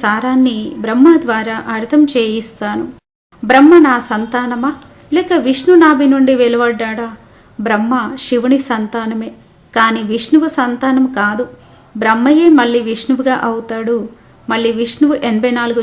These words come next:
జన్మల తర్వాత బ్రహ్మగా అవుతాడు. ఇది చాలా గూహ్యమైన రహస్యము. దీనిని పిల్లలైన మీరే అర్థం చేసుకుంటారు. ఇప్పుడు బ్రహ్మ ముఖము ద్వారా బ్రాహ్మణ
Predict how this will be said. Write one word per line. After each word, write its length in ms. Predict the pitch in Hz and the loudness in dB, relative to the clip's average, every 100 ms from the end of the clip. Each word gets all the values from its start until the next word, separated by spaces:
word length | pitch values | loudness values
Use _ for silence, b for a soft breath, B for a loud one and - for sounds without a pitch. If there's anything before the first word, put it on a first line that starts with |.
| 220 | -4
జన్మల 320 | 220 240 294 294 | -4 -4 -2 -2
తర్వాత 380 | 247 233 226 226 233 214 | -4 -4 -6 -6 -6 -4
బ్రహ్మగా 420 | 214 220 233 240 - | -4 -4 -4 -6 -6
అవుతాడు. 460 | 220 214 226 226 - - b b b b | -8 -8 -10 -10 -10 -14 b b b b
ఇది 140 | 220 233 226 | -4 -4 -2
చాలా 320 | 220 220 233 233 | -2 -2 -2 -4
గూహ్యమైన 540 | 214 214 247 233 233 226 214 | -4 -4 -4 -4 -4 -6 -6
రహస్యము. 600 | 208 226 - - 233 254 349 b b b b 220 | -6 -6 -6 -4 -4 -4 -6 b b b b -4
దీనిని 420 | 220 320 392 392 269 | 2 4 4 2 0
పిల్లలైన 460 | 233 240 262 269 262 | 0 2 0 2 0
మీరే 240 | 247 254 254 - | 0 0 0 0
అర్థం 260 | 214 208 262 262 | -4 -2 -2 0
చేసుకుంటారు. 840 | 240 233 - - 233 233 233 294 381 - b b b | 0 -2 -4 -6 -6 -4 -6 -6 -10 -18 b b b
ఇప్పుడు 260 | 285 285 370 233 | -6 0 0 2
బ్రహ్మ 240 | 233 269 370 | 2 4 4
ముఖము 320 | 294 302 294 294 | 2 4 2 2
ద్వారా 320 | 247 240 247 247 220 | 0 -2 -4 -6 -6
బ్రాహ్మణ 380 | 220 214 247 | -6 -2 0